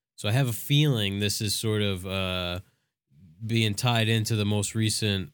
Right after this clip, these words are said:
um, um, uh, what is that? Modern Craftsman podcast, um, where they had this guy, what the hell's his name? Tony Wang?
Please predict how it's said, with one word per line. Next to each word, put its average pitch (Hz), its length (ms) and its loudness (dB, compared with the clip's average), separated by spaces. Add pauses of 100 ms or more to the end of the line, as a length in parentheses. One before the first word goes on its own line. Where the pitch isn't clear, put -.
um, 92 420 -4
um, 101 240 -4 (140)
uh, 92 440 -4 (140)
what 92 120 -10
is 87 120 -8
that? 90 220 -6 (460)
Modern 104 480 -2
Craftsman 113 460 -2
podcast, 117 680 -2 (600)
um, 95 400 -2
where 95 120 -2
they 92 140 -2
had 98 220 -2
this 95 200 -4
guy, 95 640 -2
what - 500 -16
the 101 60 -10
hell's 95 160 -6
his 90 100 -6
name? 82 180 -8
Tony 101 320 -4
Wang? 110 520 -2